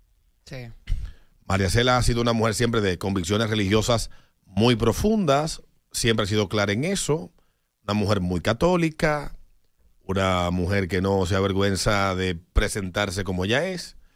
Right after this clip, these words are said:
Speaker 2: y cuando ha tenido que asumir posturas tampoco es una cobarde. Miren, yo estoy en desacuerdo en veinte mil posturas de lo de María Cela,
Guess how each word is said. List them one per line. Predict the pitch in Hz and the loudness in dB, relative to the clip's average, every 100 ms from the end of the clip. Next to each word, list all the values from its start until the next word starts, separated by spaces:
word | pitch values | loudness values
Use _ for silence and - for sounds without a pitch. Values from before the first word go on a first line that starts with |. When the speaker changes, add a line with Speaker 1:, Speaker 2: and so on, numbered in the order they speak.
| _ _ _ _ _ _ _ _ _ - - - | _ _ _ _ _ _ _ _ _ -20 -10 0
Speaker 2:
y | 196 196 208 - - | 2 2 0 -6 -2
cuando | 113 107 104 107 | 2 4 4 2
ha | 110 | 2
tenido | 131 131 139 156 | 0 0 2 2
que | 123 | 2
asumir | 117 101 104 | 2 0 0
posturas | 131 - 147 160 | -2 -2 0 2
tampoco | 143 110 123 175 | 2 2 0 0
es | |
una | 180 170 | 0 0
cobarde. | 127 104 175 160 85 - _ _ _ _ - - | 2 2 2 2 -4 -12 _ _ _ _ -20 -4
Miren, | 165 151 | -2 0
yo | 143 160 | 2 2
estoy | - - 160 | 0 0 -2
en | 143 | 0
desacuerdo | 127 117 110 123 | 0 0 0 0
en | 117 | 2
veinte | 101 87 | 0 0
mil | 95 104 | 2 4
posturas | 104 - 107 95 | 4 4 2 2
de | 85 | 0
lo | |
de | 80 | -2
María | 73 65 | -4 -6
Cela, | - 80 58 | -6 -6 -8